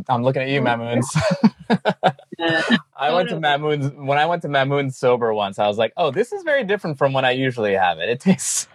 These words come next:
Speaker 1: <laughs>
Speaker 2: Yeah.
Speaker 1: a little
Speaker 2: I
Speaker 1: different."
Speaker 2: agree.
Speaker 1: Do people lose their shit when you walk into their restaurants and then get nervous and then, like, mess up the food?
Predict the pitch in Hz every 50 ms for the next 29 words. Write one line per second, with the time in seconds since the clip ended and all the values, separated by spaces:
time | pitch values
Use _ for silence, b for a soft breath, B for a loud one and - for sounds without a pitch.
0 | _ _ - - 220 143 135 - - 143 - - 190 190 180 139 110 113 b b
1 | b b b b _ - - - 190 190 185 - 196 202 - - 175 170 165 165
2 | 160 156 - _ _ _ b b b b b - 165 139 196 214 226 254 226 202
3 | 185 185 180 156 165 156 139 - - 147 151 147 143 139 131 123 123 120 117 139
4 | 127 127 127 117 110 110 110 110 - - 131 131 131 135 139 113 110 110 110 101
5 | 110 95 92 98 101 101 104 107 117 110 - 104 98 98 98 95 90 - 95 95
6 | 95 - 98 90 - - - - 92 92 98 110 110